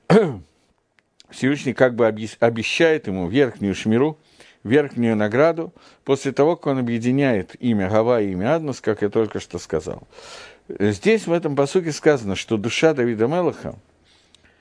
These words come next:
она знает это обещание и знает, что нет никакого отделения от Всевышнего, не дай Бог.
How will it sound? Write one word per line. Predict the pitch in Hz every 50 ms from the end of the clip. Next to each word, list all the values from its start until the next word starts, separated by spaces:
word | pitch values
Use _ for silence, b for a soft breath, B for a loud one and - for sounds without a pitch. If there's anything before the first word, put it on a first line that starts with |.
| b b b b b b b b b _
она | - 135 143 165 180 190 190 190 185 165 - - - _ _
знает | - 101 95 101 117 143 165 170 151 131 104 82 - - - -
это | - - 104 107 123
обещание | 107 95 104 101 - - - 123 135 143 151 160 156 -
и | - 117
знает, | 113 113 131 151 165 165 147
что | - - 139
нет | 135 143 151 143
никакого | 131 120 117 110 - 143 139 135 127
отделения | 113 110 104 90 95 120 120 127 147 160 156 143 127 104
от | 95 -
Всевышнего, | - - 113 117 131 135 - - 107 98
не | 95 95 95
дай | 98 98 87
Бог. | 82 87 107 131 - - -